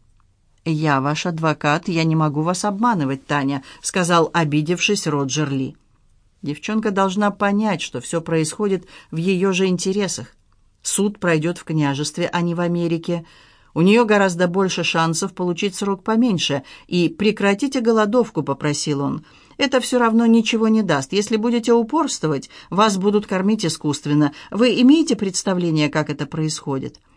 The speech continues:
Вас свяжут и вставят в вену капельницу, по которой в ваш организм будут поступать питательные вещества. Неужели вы добиваетесь именно этого, Таня? Я же вас знаю. Вы разумная девушка. Поверьте мне,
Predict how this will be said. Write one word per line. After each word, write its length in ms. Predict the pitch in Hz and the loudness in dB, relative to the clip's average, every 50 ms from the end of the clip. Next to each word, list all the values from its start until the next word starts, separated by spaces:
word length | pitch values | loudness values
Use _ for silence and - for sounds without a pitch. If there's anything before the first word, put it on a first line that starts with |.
| _ _ _ _ - | _ _ _ _ -6
Вас 400 | 160 165 185 190 - - - - - | -2 0 2 2 2 0 -6 -6 -8
свяжут 640 | 156 - - 170 180 185 185 185 180 190 208 208 - | -8 -6 -4 -2 0 2 2 0 0 -2 -4 -6 -6
и 140 | - 180 165 | -8 -8 -8
вставят 440 | - - - 202 196 196 196 185 | -6 -2 0 0 2 0 0 -2
в 60 | 180 160 | -4 -4
вену 320 | 160 180 196 196 190 185 | -2 0 0 0 0 -2
капельницу, 720 | - 254 294 - - 151 - 143 135 131 - - 151 135 - - - - - | 0 0 0 0 0 0 0 0 0 0 -2 -2 -2 -4 -4 -8 -20 -12 -6
по 80 | - 185 | -4 0
которой 400 | 185 190 185 220 208 202 185 170 | 0 0 0 0 0 2 2 0
в 60 | 160 | 0
ваш 260 | 160 180 180 180 - | 0 0 0 0 -2
организм 560 | 175 170 160 165 165 175 214 220 185 160 156 | -4 -2 0 0 0 0 0 0 0 0 0
будут 240 | 156 175 170 165 165 | 0 0 -4 -6 -6
поступать 500 | - 175 160 - 175 170 - 196 185 185 | -6 -8 -6 -6 -6 -2 -2 -2 -2 -2
питательные 580 | - 175 165 180 170 160 160 170 170 170 170 170 | -6 -6 -2 -2 -4 -2 -2 -2 -2 -2 -2 -2
вещества. 600 | 170 175 - - 185 175 - - 151 143 135 - - - - - _ _ - | -2 -2 -2 -2 -4 -6 -6 -4 -4 -4 -4 -6 -12 -20 -20 -20 _ _ -4
Неужели 400 | 147 147 147 147 214 226 202 190 | -2 -2 -2 -2 -2 0 0 0
вы 140 | 160 160 | 0 0
добиваетесь 680 | 151 156 160 160 180 185 196 196 180 175 160 185 160 - | 0 0 0 0 2 2 4 4 2 2 0 -2 -2 -2
именно 280 | 202 196 202 208 214 226 | 0 0 0 0 0 2
этого, 380 | 214 165 131 - 135 135 135 | 0 0 0 -2 -2 -2 -2
Таня? 420 | 135 - 180 165 147 139 135 135 - _ _ _ _ _ _ - | -2 0 0 2 2 0 -2 -4 -8 _ _ _ _ _ _ -4
Я 160 | 320 311 233 | 0 0 2
же 140 | 170 151 147 | 2 2 0
вас 160 | 143 143 135 | 0 -2 -2
знаю. 380 | 123 123 127 135 135 131 131 147 | -4 -2 -2 -2 0 0 -2 0
Вы 100 | 190 254 | 0 2
разумная 500 | 277 269 269 277 277 269 262 269 262 254 | 2 2 4 6 6 6 8 8 6 4
девушка. 520 | 233 254 247 190 147 135 - - - - - - - - - _ | 2 2 2 2 0 -2 -4 -6 -8 -10 -10 -14 -20 -20 -14 _
Поверьте 500 | - 170 156 139 160 202 196 - - 160 | 0 0 0 2 2 0 0 0 -2 -2
мне, 240 | 147 147 147 143 135 | 0 2 2 0 -2